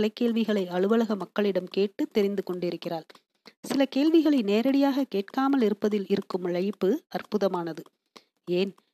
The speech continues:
எனக்கே கிறிஸ்டோபர் யார் என்பதை அறிந்து கொள்ள ஆர்வம் ஏற்பட்டு, எப்போதோ நேர்முக தேர்விற்கு அவள் வந்தபோது கொடுத்த பயோடேட்டாவை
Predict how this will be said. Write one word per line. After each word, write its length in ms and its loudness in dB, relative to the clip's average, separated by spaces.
எனக்கே 500 -2
கிறிஸ்டோபர் 520 0
யார் 240 4
என்பதை 420 0
அறிந்து 280 0
கொள்ள 280 0
ஆர்வம் 380 0
ஏற்பட்டு, 520 -2
எப்போதோ 460 0
நேர்முக 420 2
தேர்விற்கு 420 -2
அவள் 220 -2
வந்தபோது 580 -2
கொடுத்த 360 -4
பயோடேட்டாவை 640 -2